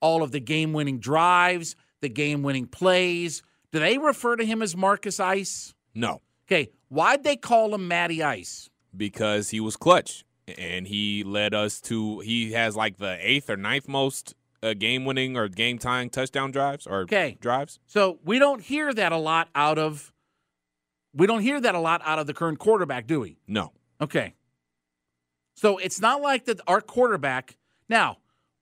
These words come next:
Speaker 1: what if I said that same play call was run by Drew Brees or Aaron Rodgers?
Speaker 2: I,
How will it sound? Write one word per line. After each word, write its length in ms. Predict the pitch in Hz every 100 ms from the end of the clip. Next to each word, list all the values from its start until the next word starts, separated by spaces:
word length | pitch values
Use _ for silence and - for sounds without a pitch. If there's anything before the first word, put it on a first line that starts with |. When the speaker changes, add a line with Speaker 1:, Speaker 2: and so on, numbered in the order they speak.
| _
Speaker 1:
what 240 | 147 254
if 180 | 330 320
I 160 | 247 233
said 320 | - 220 214
that 180 | 185 170
same 280 | - 190 170
play 240 | - 185
call 320 | 175 151 143
was 240 | 135 147 117
run 320 | 143 170 160
by 460 | 139 139 131 131 113 _ _ _
Drew 300 | 127 160 202
Brees 420 | 147 170 175 160
or 80 | 151
Aaron 280 | 147 151 151
Rodgers? 600 | 135 127 120 95 85 - - _ _ _ _ _
Speaker 2:
I, 120 | -